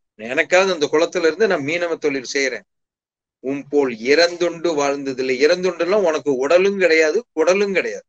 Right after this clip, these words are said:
எங்கேயாவது இந்த ஸ்பேஸுக்கு உடலும் குடலும் உண்டா? அறிவு இருக்குது, ஆற்றல் இருக்குது, காந்தம் இருக்குது.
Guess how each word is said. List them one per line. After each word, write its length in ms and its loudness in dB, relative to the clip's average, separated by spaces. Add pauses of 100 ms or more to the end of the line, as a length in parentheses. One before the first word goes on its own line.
(920)
எங்கேயாவது 380 4
இந்த 80 4
ஸ்பேஸுக்கு 420 4
உடலும் 340 4
குடலும் 300 4
உண்டா? 420 -2 (440)
அறிவு 400 0
இருக்குது, 540 0 (300)
ஆற்றல் 480 4
இருக்குது, 440 0 (280)
காந்தம் 460 6
இருக்குது. 320 -6